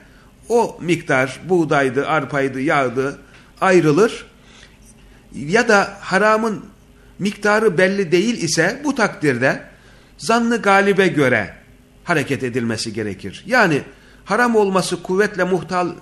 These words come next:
muhtemel olan miktar çıkarılır. Helal olduğu kesin bulunan miktarı bırakıp şüpheli olanlar da dahil olmak üzere geri kalan elden çıkarılır, e, ve o kendi mülkü olmak,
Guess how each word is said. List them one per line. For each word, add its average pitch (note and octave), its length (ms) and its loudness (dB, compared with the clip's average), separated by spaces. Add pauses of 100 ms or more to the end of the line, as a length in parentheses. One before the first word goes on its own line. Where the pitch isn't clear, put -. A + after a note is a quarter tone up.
(160)
muhtemel E3+ 400 -2
olan D#3 340 2 (240)
miktar G#3 540 -2 (420)
çıkarılır. F3 800 0 (720)
Helal A3 360 2
olduğu D#3+ 440 0
kesin G#3+ 380 -2
bulunan D3+ 300 -2
miktarı D3+ 600 -2
bırakıp G#3+ 440 0 (380)
şüpheli B3 420 -2
olanlar F#3 500 2
da D#3+ 140 0
dahil F3 300 2
olmak D#3+ 340 -2
üzere C#3 400 -2 (380)
geri A#3 260 0
kalan G3+ 400 -2
elden E3 360 -2
çıkarılır, F3+ 640 -2 (480)
e, D#3+ 340 -4
ve F3+ 220 0 (460)
o F3+ 320 -2 (440)
kendi F#3 400 2
mülkü F#3+ 380 0
olmak, D3 480 0